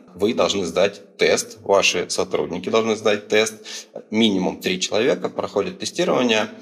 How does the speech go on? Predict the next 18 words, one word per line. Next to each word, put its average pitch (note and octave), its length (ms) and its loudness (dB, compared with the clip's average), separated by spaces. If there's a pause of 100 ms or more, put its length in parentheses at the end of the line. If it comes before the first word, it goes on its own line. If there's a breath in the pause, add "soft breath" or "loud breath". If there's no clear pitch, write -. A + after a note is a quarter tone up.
(180 loud breath)
а, F2+ 240 0
порог G#2 320 2
тестирования E2+ 580 0
семьдесят F2 540 -2
процентов E2+ 440 -2
правильных F2 440 0
ответов. D#3 500 0 (440 loud breath)
Этот B2 360 2
порог G2+ 440 2
может G2 440 -4
меняться. F#2 600 0
Сейчас - 400 2
мы F#2+ 80 -4
будем F#2 240 0
его, F2+ 340 2
скорее G2 360 2
всего, - 200 -2
немножко F2+ 560 -2